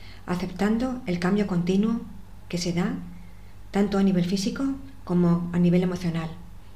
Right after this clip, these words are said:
Empezamos a integrar en nuestro campo energético las energías de otros seres que se convierten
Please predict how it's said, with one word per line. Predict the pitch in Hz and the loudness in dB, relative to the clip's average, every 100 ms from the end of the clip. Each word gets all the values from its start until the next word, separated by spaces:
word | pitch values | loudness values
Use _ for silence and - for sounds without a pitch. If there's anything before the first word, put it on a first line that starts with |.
| - - | -12 -6
Empezamos | 180 180 175 208 226 247 - - - | -2 0 0 2 2 0 -2 -10 0
a | 196 | 2
integrar | 196 175 175 202 214 - - - - | 4 2 2 0 -2 -8 -12 -8 2
en | 175 | 6
nuestro | 175 175 175 | 6 6 4
campo | 190 196 | 4 4
energético | 202 196 196 196 214 233 233 - - - - | 2 2 0 0 -2 -4 -4 -8 -14 -16 -6
las | 185 180 | -4 -2
energías | 180 170 175 208 214 220 - - - - - - | 0 0 0 0 0 -2 -6 -12 -16 -16 -14 0
de | 180 | 4
otros | 202 185 | 4 2
seres | 185 175 170 - - - - | -2 -2 -2 -6 -10 -14 -6
que | 180 | -4
se | 185 | -2
convierten | 180 180 202 226 247 247 | 0 2 2 2 0 0